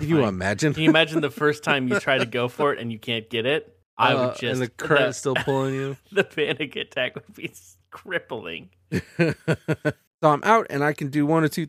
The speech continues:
Speaker 2: things. I can either go downstream or upstream.
Speaker 1: Ooh, ooh, ooh, ooh. Have you done this before?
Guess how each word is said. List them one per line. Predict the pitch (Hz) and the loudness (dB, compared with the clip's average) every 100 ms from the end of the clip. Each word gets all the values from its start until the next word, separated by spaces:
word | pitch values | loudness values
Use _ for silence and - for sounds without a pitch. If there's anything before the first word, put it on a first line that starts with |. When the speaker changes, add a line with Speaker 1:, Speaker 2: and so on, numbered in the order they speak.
| - | -2
Speaker 2:
things. | 165 151 | -2 0
I | 123 | -2
can | 123 143 | 0 0
either | 127 | 2
go | 117 | 0
downstream | 104 151 160 - 156 151 | 2 0 0 0 -2 0
or | - 104 - | -2 -4 0
upstream. | 147 - - - 240 285 294 _ _ _ _ 143 | -2 0 -8 -4 -4 -2 -6 _ _ _ _ -8
Speaker 1:
Ooh, | |
ooh, | 143 101 117 110 117 127 135 | -6 -4 -4 -4 -2 -4 -4
ooh, | |
ooh. | 139 120 | -6 -4
Have | 120 139 | -6 -6
you | |
done | 123 127 | -4 -4
this | 156 | -6
before? | - 208 262 262 | -10 -8 -8 -10